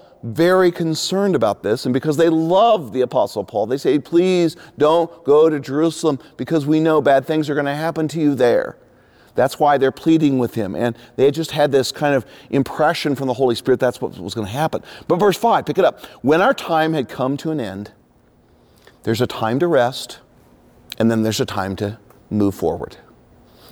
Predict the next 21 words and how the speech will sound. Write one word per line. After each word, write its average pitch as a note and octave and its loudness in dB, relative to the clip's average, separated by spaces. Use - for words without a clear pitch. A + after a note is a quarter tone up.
And A#2+ 2
that's - -8
what G#2+ 0
this G#2+ -2
was. D3+ -4
It's - -10
time G2+ -2
to A2 2
move A#2 0
forward. - -6
"We C3 4
left C3+ 2
to C#3 -6
continue C#3+ -2
our D#3+ 2
journey." F#2 -10
The C3 0
people A3+ 2
there G3+ 2
stayed D#3+ 0
there - -10